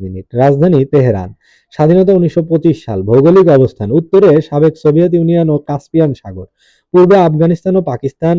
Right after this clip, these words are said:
দক্ষিণে ওমান উপসাগর ও পারস্য উপসাগর, পশ্চিমে ইরাক ও তুরস্ক। আয়তন ষোলো লাখ আটচল্লিশ হাজার বর্গ কিলোমিটার। জনসংখ্যা ছয় কোটি প্রায়। মোট জনসংখ্যার তেষট্টি পার্সেন্ট পার্সিয়ান, আঠারো পার্সেন্ট তুর্কি,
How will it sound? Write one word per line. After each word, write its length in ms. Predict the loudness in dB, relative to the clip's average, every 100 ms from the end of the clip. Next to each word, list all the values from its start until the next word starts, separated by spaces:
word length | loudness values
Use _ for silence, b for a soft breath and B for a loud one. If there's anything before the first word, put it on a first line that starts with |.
| 0
দক্ষিণে 360 | -2 -2 -2
ওমান 320 | 0 0 0 -2 -4
উপসাগর 480 | -4 -4 -4 -4 -2
ও 60 | -4
পারস্য 360 | -4 -4 -4 -8
উপসাগর, 460 | -10 -14 -16 -18 -20 _ _ _ -2
পশ্চিমে 360 | -2 0 0
ইরাক 380 | 2 4 2 0
ও 40 | 0
তুরস্ক। 400 | 2 0 0 -6
আয়তন 460 | -6 -2 -2 0 -2 -2
ষোলো 320 | -2 0 2
লাখ 180 | 2 0
আটচল্লিশ 440 | -6 -4 -2 -2 -2
হাজার 180 | -2 -2
বর্গ 220 | -4 -4 -6
কিলোমিটার। 460 | -6 -10 -12 -14 -4
জনসংখ্যা 500 | -4 -2 -4 -4 -6
ছয় 280 | _ -6
কোটি 240 | -4 -8 -10
প্রায়। 300 | -14 -16 -18 _ _ _ _ 0
মোট 140 | 0
জনসংখ্যার 680 | 2 0 0 -2 0 2 2 0 -6 -4
তেষট্টি 340 | -2 0 0
পার্সেন্ট 360 | 0 -2 -4 -4
পার্সিয়ান, 480 | -6 -6 -2 -2 -2
আঠারো 340 | -4 -6 -2 0
পার্সেন্ট 380 | -2 -2 -6 -4
তুর্কি, 360 | -6 -2 -2